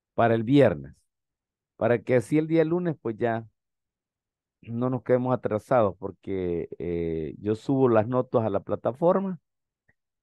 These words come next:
y tengo que ir revisando que todos vayan trabajando. Así que para el viernes vamos a terminar la unidad cuatro y los dos exámenes. ¿Ok? Cualquier cosa, ahí estoy a sus órdenes en el WhatsApp.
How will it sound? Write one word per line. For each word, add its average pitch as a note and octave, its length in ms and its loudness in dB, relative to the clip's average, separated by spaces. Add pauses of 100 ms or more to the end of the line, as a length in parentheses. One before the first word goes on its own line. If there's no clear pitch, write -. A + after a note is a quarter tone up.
(140)
y G2+ 100 -8
tengo A#2+ 300 0
que B2 120 0
ir A#2+ 80 2
revisando A#2 520 0
que A2 120 -4
todos A2+ 280 0
vayan G#2 260 -4
trabajando. F2 580 -4
Así - 180 -18
que A2+ 160 -8
para A2 240 -2
el G#2+ 80 -4
viernes C#3 460 -2
vamos A#2+ 260 -4
a A2+ 40 -6
terminar G#2 600 -4 (140)
la G2+ 200 -4
unidad F#2+ 440 -4
cuatro D#3+ 680 0 (640)
y B2 140 -4
los G#2+ 160 0
dos A2+ 240 -4
exámenes. E2 520 -6 (560)
¿Ok? G#2 220 -4 (1500)
Cualquier G#2 460 -2
cosa, A#2 280 0
ahí A2 80 2
estoy A2+ 300 -2
a G#2+ 80 0
sus G#2 260 -14
órdenes A#2+ 480 -4
en A2 80 -6
el G#2+ 120 -8
WhatsApp. A2+ 460 -2